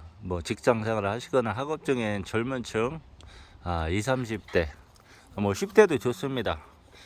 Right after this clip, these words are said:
아, 그런, 아, 젊은 층이, 아, 사랑을 가지고 잘 키워주실 그럴, 그런 분이 있다고 하면은,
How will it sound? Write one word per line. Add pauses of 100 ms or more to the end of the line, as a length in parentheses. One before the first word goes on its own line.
(340)
아, (200)
그런, (560)
아,
젊은
층이, (800)
아,
사랑을
가지고 (160)
잘
키워주실 (500)
그럴, (100)
그런
분이
있다고
하면은,